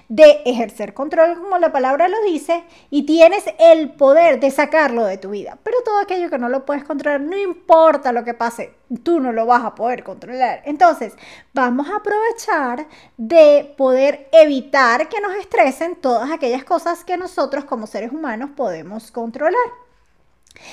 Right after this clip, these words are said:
Es importante, mi gente, que hagamos rutinas diarias, eh, que hagamos actividades para aliviar un poquito esos síntomas del estrés, como por ejemplo meditar, como hacer deporte,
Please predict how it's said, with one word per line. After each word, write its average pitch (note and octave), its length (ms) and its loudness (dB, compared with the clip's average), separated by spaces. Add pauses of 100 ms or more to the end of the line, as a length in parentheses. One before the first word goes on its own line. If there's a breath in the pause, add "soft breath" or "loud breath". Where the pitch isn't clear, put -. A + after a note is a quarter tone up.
(200 loud breath)
Es D#4+ 200 2
importante, D#4+ 1040 -6
mi B3 140 -8
gente, C4+ 360 -8
que B3+ 100 -8
hagamos C4 520 -6 (300 soft breath)
rutinas B3+ 920 -6 (140)
diarias, B3 680 -6 (360 loud breath)
eh, C#4+ 220 4
que D4+ 140 0
hagamos D#4 320 -4
actividades C4 1080 -2
para C4+ 420 -2
aliviar D#4 640 0
un G#4 60 -8
poquito A4 440 -2 (220)
esos G4 520 -2
síntomas E4 720 -8
del G#3 140 -10
estrés, A#3 420 -6 (400 loud breath)
como C4+ 320 2
por B3+ 140 -2
ejemplo A3 420 -8
meditar, D4+ 800 -2
como A#3 220 -8
hacer G3 280 -16
deporte, C4+ 1000 2